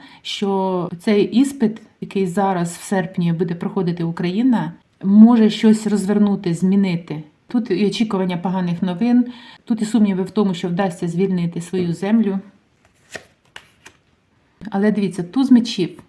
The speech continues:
Україна втримається. Часто ця карта малюється ще з короною такою зверху. Це карта переможця. Таких рішень і таких дій, які можуть ситуацію звільнити дуже швидко.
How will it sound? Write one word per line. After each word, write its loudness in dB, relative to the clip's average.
Україна 4
втримається. 0
Часто -4
ця -4
карта 0
малюється 0
ще -4
з -10
короною -2
такою -10
зверху. -8
Це -14
карта -4
переможця. -6
Таких 0
рішень 2
і -2
таких 2
дій, 2
які 0
можуть 6
ситуацію 2
звільнити 2
дуже 0
швидко. -8